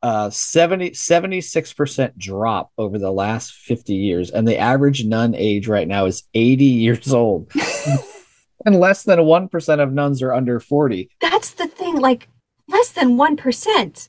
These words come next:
Speaker 1: Yeah, that's crazy.
Speaker 2: They're
Speaker 1: Like,
Speaker 2: dying.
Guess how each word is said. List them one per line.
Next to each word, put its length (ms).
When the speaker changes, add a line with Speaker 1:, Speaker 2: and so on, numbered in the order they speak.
Speaker 1:
Yeah, 320
that's 300
crazy. 680
Speaker 2:
They're 240
Speaker 1:
Like, 220
Speaker 2:
dying. 680